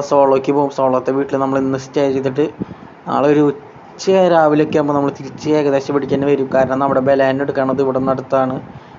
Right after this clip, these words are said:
ഇവിടെ അടുത്താണ് ഗൈസ്. നമ്മൾ പോണ വഴിയിലാണോ ആളുടെ വീട് നിന്ന് എനിക്ക് അറിഞ്ഞൂടാ. നമ്മൾ സുമേഷ് ഏട്ടൻ വന്നിട്ട് വേണം അറിയാം. സുമേഷ് ഏട്ടൻ, ഉം, നമ്മുടെ വീട്ടിലാണ് ഗൈസ്. അപ്പോൾ ദേ പെട്രോൾ അടിക്കാൻ വേണ്ടി കയറ്റിയിട്ടുണ്ട്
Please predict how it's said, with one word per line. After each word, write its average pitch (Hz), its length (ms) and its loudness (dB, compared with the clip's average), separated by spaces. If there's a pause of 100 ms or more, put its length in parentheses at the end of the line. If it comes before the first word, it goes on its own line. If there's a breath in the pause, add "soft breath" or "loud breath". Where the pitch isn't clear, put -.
(160)
ഇവിടെ 131 200 -4
അടുത്താണ് 135 300 -2
ഗൈസ്. 139 160 -8
നമ്മൾ 147 220 0
പോണ 139 240 4
വഴിയിലാണോ 160 460 2
ആളുടെ 147 200 -2
വീട് 151 220 -2
നിന്ന് 147 240 -4
എനിക്ക് 147 180 -2
അറിഞ്ഞൂടാ. 135 340 -4 (800 loud breath)
നമ്മൾ 127 180 0 (440)
സുമേഷ് 139 320 -2
ഏട്ടൻ 131 200 -2
വന്നിട്ട് 139 220 -2
വേണം 143 160 0
അറിയാം. 131 260 2
സുമേഷ് 131 320 -4
ഏട്ടൻ, 131 220 0 (300)
ഉം, 151 160 -4
നമ്മുടെ 147 260 0
വീട്ടിലാണ് 147 360 -2
ഗൈസ്. 139 180 -6
അപ്പോൾ 139 140 0 (140)
ദേ 131 80 2 (120)
പെട്രോൾ - 240 -2
അടിക്കാൻ 135 240 -2 (100)
വേണ്ടി 131 340 -2
കയറ്റിയിട്ടുണ്ട് 135 540 0